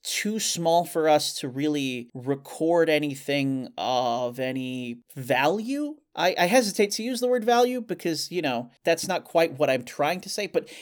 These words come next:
it's just, it's too small for us to fit in a decent amount of lighting or anything more than one camera. It's pretty restrictive of an environment. So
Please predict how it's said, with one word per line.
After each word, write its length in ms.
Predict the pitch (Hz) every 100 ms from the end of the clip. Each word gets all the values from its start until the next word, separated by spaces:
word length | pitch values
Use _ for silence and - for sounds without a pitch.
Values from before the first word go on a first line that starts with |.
| -
it's 160 | 165 -
just, 200 | 208 -
it's 220 | 160 -
too 260 | - 233 214
small 300 | 180 165 151
for 160 | 147
us 140 | 139 -
to 80 | 135
fit 260 | - 143
in 440 | 139 139 135 131 131
a 80 | 143
decent 540 | 139 170 170 - 160
amount 400 | 151 135 135 135
of 260 | 131 123 113
lighting 920 | 143 135 135 139 139 135 131 131 123
or 280 | 117 110 101 -
anything 340 | 160 156 156
more 180 | 139 139
than 220 | 135 120
one 400 | 123 131 143 139
camera. 680 | 135 131 131 131 127 123 - 180
It's 140 | 165
pretty 260 | - 233 185
restrictive 760 | 170 - - 185 - 151 151
of 160 | 135 135
an 80 | 139
environment. 600 | 123 117 123 120 120 117
So 400 | - 135 120 120